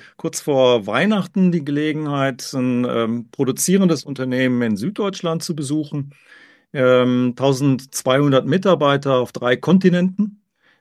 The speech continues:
Ähm, ist gewachsen aus einem, ähm, Handwerksbetrieb,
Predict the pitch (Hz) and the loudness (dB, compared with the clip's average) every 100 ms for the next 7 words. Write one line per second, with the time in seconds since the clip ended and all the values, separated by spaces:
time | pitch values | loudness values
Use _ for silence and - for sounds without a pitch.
0 | - 147 131 135 143 - 131 143 190 - | -12 -4 -2 -2 -4 -4 0 0 0 0
1 | - 185 143 139 143 135 131 123 123 139 | 4 4 4 0 0 0 0 -2 -4 0
2 | 123 117 117 113 117 - _ _ - 160 | 0 0 -2 -4 -6 -14 _ _ -2 2
3 | 240 - 175 180 - - - 175 196 208 | 2 2 0 -2 -10 -12 -4 -2 -2 -4